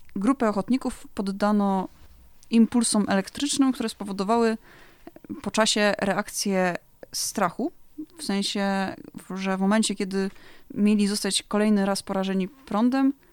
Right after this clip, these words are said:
lekkim prądem oczywiście, e, zaczynali mieć odruchy strachu, pocenie się, jakieś tego typu fizjologiczne objawy.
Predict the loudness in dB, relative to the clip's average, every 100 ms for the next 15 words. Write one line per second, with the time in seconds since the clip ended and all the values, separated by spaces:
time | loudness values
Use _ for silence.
0 | _ -18 -14 -10 -4 -6 -6 -8 -4 -4
1 | -2 -4 -6 -8 -4 -2 -2 -4 _ _
2 | -6 -2 0 0 -2 -4 -6 -2 0 2
3 | 2 0 -4 -4 -6 -6 -4 -2 -2 -4
4 | -4 -6 -6 -4 -4 -4 -8 -8 -10 -6
5 | -2 0 -2 -4 -6 -4 -4 -6 -10 -12
6 | -10 -12 -10 -8 -6 -8 -6 -2 -2 -2
7 | -2 -2 -2 -6 -20 -8 -2 0 0 -2